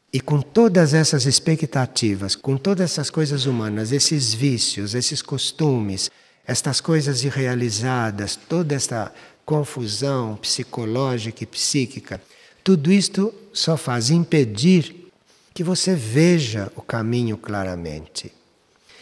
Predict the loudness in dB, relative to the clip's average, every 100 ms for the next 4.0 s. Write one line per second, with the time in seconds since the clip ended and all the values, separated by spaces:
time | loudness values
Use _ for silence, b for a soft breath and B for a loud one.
0 | B B -2 -2 0 0 2 0 -2 -4
1 | -6 -4 -4 -4 -4 -6 -6 -4 -4 -4
2 | -6 -4 -4 -4 -8 -6 -4 -4 -4 -2
3 | 0 0 -2 0 2 0 -2 -6 -6